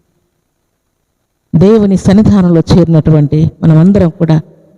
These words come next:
"దేవా, నేనేమై ఉన్నానో నీకు తెలుసయ్యా" అని నిత్యం మన దేవుని సన్నిధిలో ఈలాగున కొనియాడుతూ, ప్రార్థిస్తూ, స్తుతిస్తూ, ప్రకటిస్తూ,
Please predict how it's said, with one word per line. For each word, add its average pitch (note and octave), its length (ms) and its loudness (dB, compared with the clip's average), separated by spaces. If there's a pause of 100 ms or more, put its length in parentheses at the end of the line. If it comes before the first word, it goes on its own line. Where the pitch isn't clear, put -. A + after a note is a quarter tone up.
"దేవా, G#3 220 2
నేనేమై G#3+ 520 0
ఉన్నానో F3 320 0
నీకు E3 220 -2
తెలుసయ్యా" E3 480 0
అని C#3+ 200 -4 (400)
నిత్యం F#3+ 440 0
మన E3 160 0
దేవుని D#3+ 320 2
సన్నిధిలో D#3+ 420 0
ఈలాగున E3 600 0 (420)
కొనియాడుతూ, F#3+ 580 2
ప్రార్థిస్తూ, F3 680 -2
స్తుతిస్తూ, A#3 680 -2
ప్రకటిస్తూ, - 680 -2